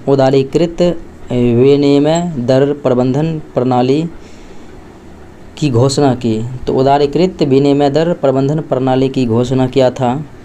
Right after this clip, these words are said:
किस बजट में? तो ये हो जाएगा केंद्रीय बजट उन्नीस सौ इक्यानवे बानवे में। निम्नलिखित में से कौन से पंचवर्षीय योजनाओं के लक्ष्य थे?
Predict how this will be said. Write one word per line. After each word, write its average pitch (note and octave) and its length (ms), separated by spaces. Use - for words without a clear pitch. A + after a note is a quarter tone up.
किस - 260
बजट B2+ 380
में? C#3+ 200
तो C3 120
ये A#2+ 140
हो B2 140
जाएगा B2+ 420
केंद्रीय C3 360
बजट C#3 260
उन्नीस B2+ 300
सौ D#3+ 80
इक्यानवे C3+ 560
बानवे A2 380
में। G#2+ 260
निम्नलिखित D#3 580
में D#3 140
से D3+ 160
कौन D#3+ 300
से D#3 160
पंचवर्षीय C#3+ 580
योजनाओं C3 480
के C3 260
लक्ष्य B2+ 420
थे? A2 220